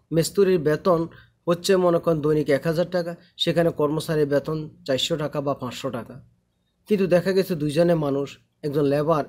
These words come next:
একজন মিস্ত্রির চেয়ে তার চেয়ে কয়েক গুণ বেশি পরিশ্রম করে, কিন্তু তার বেতন কম। তার কারণটা কি? তার অভিজ্ঞতার অভাব। যে একটি গাড়ির ড্রাইভার এবং হেল্পারের কথা চিন্তা করুন, যে অনেক সময় দেখা গেছে ড্রাইভারের চেয়ে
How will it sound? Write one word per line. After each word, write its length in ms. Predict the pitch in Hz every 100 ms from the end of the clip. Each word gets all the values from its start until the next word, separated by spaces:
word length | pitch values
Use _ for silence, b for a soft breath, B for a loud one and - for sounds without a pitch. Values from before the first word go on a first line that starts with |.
| -
একজন 220 | 135 139
মিস্ত্রির 460 | 131 123 - 170
চেয়ে 160 | 170 151
তার 140 | 139 127
চেয়ে 160 | 151 -
কয়েক 240 | 135 131
গুণ 160 | 131 151
বেশি 180 | 151 135
পরিশ্রম 480 | 123 135 139 156 131
করে, 240 | 139 127 - B
কিন্তু 200 | 165 147
তার 200 | 143 143
বেতন 300 | 123 120 147
কম। 220 | - 104 95 _ _ _
তার 160 | 160 147
কারণটা 380 | 151 170 175
কি? 200 | 165 143 147 b b
তার 120 | 143 -
অভিজ্ঞতার 540 | 147 135 135 151 135 113
অভাব। 300 | 107 98 - b b b
যে 160 | 170 -
একটি 300 | 214 214 262
গাড়ির 460 | 202 208 208 175 185 - 139
ড্রাইভার 380 | 175 180 208
এবং 200 | 175 160
হেল্পারের 420 | 151 151 143 170 160
কথা 220 | 151 135
চিন্তা 340 | - 131 165
করুন, 280 | 156 131 131 - B B
যে 100 | 190
অনেক 180 | 208 208
সময় 240 | 220 214
দেখা 280 | 180 170 190
গেছে 320 | 190 - 160 - B -
ড্রাইভারের 580 | 135 160 160 214 208 202
চেয়ে 320 | 196 156 160